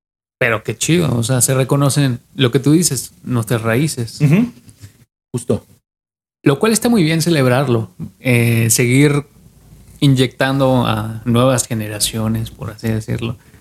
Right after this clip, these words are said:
Speaker 1: de, de todo esto, no de un nacionalismo, pero sí de conocer nuestras raíces. ¿Por qué? Porque, bueno,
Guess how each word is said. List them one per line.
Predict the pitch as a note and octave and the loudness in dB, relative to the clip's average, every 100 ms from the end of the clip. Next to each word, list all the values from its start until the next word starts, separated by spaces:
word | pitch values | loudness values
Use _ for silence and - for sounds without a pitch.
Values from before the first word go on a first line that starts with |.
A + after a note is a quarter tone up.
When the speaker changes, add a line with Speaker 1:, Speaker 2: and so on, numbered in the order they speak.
| - _ | -20 _
Speaker 1:
de, | C3 A#2+ A2+ A2 G#2+ - | 0 0 2 0 -2 -4
de | A2+ A2+ A2+ | -2 0 0
todo | A2+ B2 C#3 C#3+ | 0 0 0 0
esto, | C#3+ C3+ - C#3+ B2+ A#2 - _ _ - | 0 -2 -2 -2 0 -2 -6 _ _ 2
no | C3 F3+ | 4 4
de | G3+ | 4
un | G#3 G#3 | 4 2
nacionalismo, | G3+ - C#3 A#2+ A#2+ D3 - A2 - _ _ _ _ _ _ _ _ _ _ - | 2 2 2 2 2 0 -2 -6 -10 _ _ _ _ _ _ _ _ _ _ -2
pero | C3 C#3 D3 D3+ - _ - | 0 2 0 -2 -8 _ -4
sí | - C3+ | -2 0
de | C#3 C#3+ | 0 2
conocer | B2+ A#2 - A#2 | 2 2 2 2
nuestras | A#2 - G#2+ | 0 0 -2
raíces. | A2 B2 A#2+ - - - _ _ _ _ - | 0 0 -2 -10 -18 -20 _ _ _ _ -4
¿Por | C3+ B2+ | -2 0
qué? | G#3 | -2
Porque, | D3+ B2 B2 | -2 -6 -4
bueno, | A#2 - - C#3+ C#3 G#2+ | -4 -6 -6 -2 0 -2